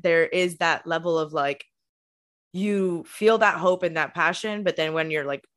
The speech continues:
constantly faced with seeing the opposite, it's hard. It's hard to, like, really maintain that, you know?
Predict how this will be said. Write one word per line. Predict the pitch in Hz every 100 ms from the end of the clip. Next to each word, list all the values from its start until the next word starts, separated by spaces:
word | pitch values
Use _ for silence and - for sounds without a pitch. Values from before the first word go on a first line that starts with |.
| -
constantly | 170 160 170 180 160 151
faced | - 143 147 156
with | 170 160 _ -
seeing | - 170 160
the | 151 -
opposite, | 131 - 170 214 214 -
it's | 170 -
hard. | - 110 - - _ _ _ _ -
It's | 175
hard | - 175 147 143
to, | 151
like, | 139 127 127 _ _ _ -
really | 151 139 139
maintain | 135 127 143 135 123
that, | - - - _
you | 165
know? | 147 135 139 175